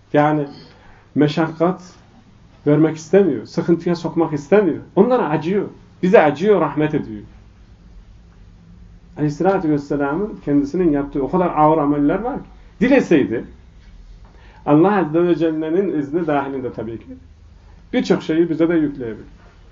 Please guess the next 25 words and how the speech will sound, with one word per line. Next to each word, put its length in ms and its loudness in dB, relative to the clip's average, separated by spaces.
Ama 280 0
Allah 280 0
Azze 240 -2
ve 80 0
Celle 240 0
ona 260 2
öyle 240 6
bir 60 0
özellik 460 -6
veriyor. 200 -18
Raufur 560 2
Rahim 300 0
sıfatını 540 0
veriyor. 240 0
Allahu 520 -6
Ekber. 140 -16
Bir 80 6
başka 280 4
ayette 540 2
Fetih 260 -2
Suresi, 360 2
"Huvellezî 460 4
ersara 380 0
rasûlehu 580 0
bil 160 0